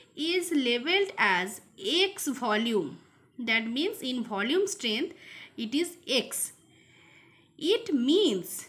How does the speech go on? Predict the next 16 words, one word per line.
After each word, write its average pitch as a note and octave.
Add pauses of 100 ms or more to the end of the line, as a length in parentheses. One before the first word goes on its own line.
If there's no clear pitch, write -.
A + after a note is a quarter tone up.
(120)
that A3+ (140)
one C#4+
volume F4
of F4
H D4
two E4
O D4+
two E4
solution C4+ (880)
gives C4+ (320)
X D4+
volume C#4+
of A#3 (440)
O G#3+
two G#3+ (400)
on A3+